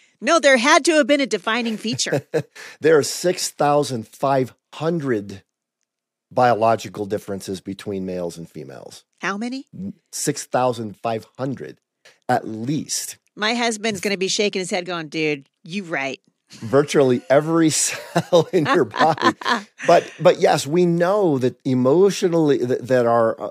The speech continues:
Speaker 2: that emotionally we have differences. These are, can't all be explained by social construction. You have X X chromosomes and you have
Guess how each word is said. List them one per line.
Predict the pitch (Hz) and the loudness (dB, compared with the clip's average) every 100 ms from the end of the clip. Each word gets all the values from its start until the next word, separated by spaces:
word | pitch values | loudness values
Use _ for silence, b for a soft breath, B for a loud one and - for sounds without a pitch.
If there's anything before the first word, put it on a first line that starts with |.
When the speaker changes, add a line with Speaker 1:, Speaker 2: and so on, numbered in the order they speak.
| - | -4
Speaker 2:
that | 123 117 | -2 0
emotionally | 113 135 180 - 170 143 131 131 | 2 4 4 2 0 2 2 0
we | 120 123 | -2 -4
have | 117 107 | -4 -4
differences. | 117 - 107 - 110 104 98 - | -6 -4 -8 -6 -4 -4 -4 -4
These | 104 202 160 - | -2 -2 -4 -4
are, | 139 | -6
can't | - - 160 165 - 127 | -6 -8 -4 -4 -4 0
all | 139 | 2
be | 131 131 | 2 0
explained | 117 - 123 127 | -2 -4 -4 -2
by | 113 110 | -2 -2
social | - 113 113 | -2 -4 -6
construction. | 98 101 - 147 165 - 73 65 - b b b - | -12 -14 -10 -8 -8 -12 -14 -16 -20 b b b -4
You | 127 | 2
have | 123 - | 2 2
X | 127 127 | -4 -2
X | 117 117 | -4 -4
chromosomes | - 120 110 104 110 113 127 139 | -6 -4 -2 -2 -2 -2 -2 -4
and | 123 | -2
you | 127 | -2
have | 123 | -2